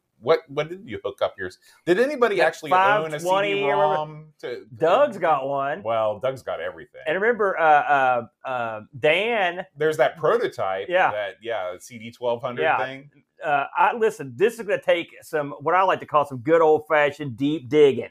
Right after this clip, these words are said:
Speaker 2: I'm gonna get in
Speaker 1: Mm.
Speaker 2: there.
Speaker 1: All
Speaker 2: I'm gonna
Speaker 1: right.
Speaker 2: flesh this sucker out, and then we'll see if it's any good.
Speaker 1: Yeah.
Speaker 2: I bet it's not.
Speaker 1: We'll see. Well, guys, thanks as always for watching. We will see you next week. Until then,
Speaker 2: Adios.
Speaker 1: adios.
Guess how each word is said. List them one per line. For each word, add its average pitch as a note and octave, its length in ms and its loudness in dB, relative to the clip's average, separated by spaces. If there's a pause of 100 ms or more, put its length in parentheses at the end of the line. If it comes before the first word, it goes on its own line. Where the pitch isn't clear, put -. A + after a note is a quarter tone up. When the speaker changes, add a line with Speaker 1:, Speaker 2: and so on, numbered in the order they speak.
Speaker 2:
I'm B2+ 80 -12
gonna C#3 120 -4
get D3+ 120 -2
in D3+ 160 -2
Speaker 1:
Mm. - 20 -8
Speaker 2:
there. B2+ 340 -8
Speaker 1:
All E2+ 160 -8 (160)
Speaker 2:
I'm F3 100 0
gonna D#3 100 2
Speaker 1:
right. - 100 -12
Speaker 2:
flesh E3 320 -2
this - 160 -18
sucker C#3+ 420 -2
out, C3 240 2
and D3 80 -10
then F#3+ 80 0
we'll G3 120 0
see F#3 80 -2
if E3 60 0
it's - 100 -10
any D#3 80 -4
good. C3+ 280 0 (240)
Speaker 1:
Yeah. D#2 100 -14 (280)
Speaker 2:
I G2+ 60 -12
bet G2 160 -16
it's - 160 -20
not. - 100 -20 (560)
Speaker 1:
We'll F#2+ 140 -4
see. A#3+ 320 -2 (600)
Well, D3+ 100 -2
guys, F#3 260 2
thanks A3 240 -4
as F#3 60 -2
always A3 320 2
for G#3 120 -4
watching. G3+ 320 0
We A3 100 -6
will G#3+ 120 0
see G#3 160 -8
you G3 80 -2
next G3 260 -4
week. G#3+ 260 -8
Until E3 640 2
then, D4 380 0 (500)
Speaker 2:
Adios. A#3 340 4
Speaker 1:
adios. B3+ 640 2